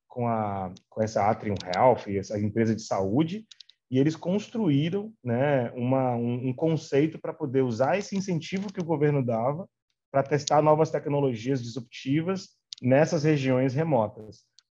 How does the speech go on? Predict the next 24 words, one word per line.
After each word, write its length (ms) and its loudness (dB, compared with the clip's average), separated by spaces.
Então, 240 0
minha, 340 2
pensando, 420 0
né, 120 6
nos, 300 0
nos 100 -2
diferentes 400 -2
Brasis 460 0
e 40 0
até 140 -4
na 80 0
nossa 180 -4
conferência 560 -4
do, 200 -2
do, 220 -6
do, 380 -10
do 160 0
ano, 300 4
é, 160 0
eu 80 -2
acredito 280 -6
que 60 2
essa 480 4
é 20 4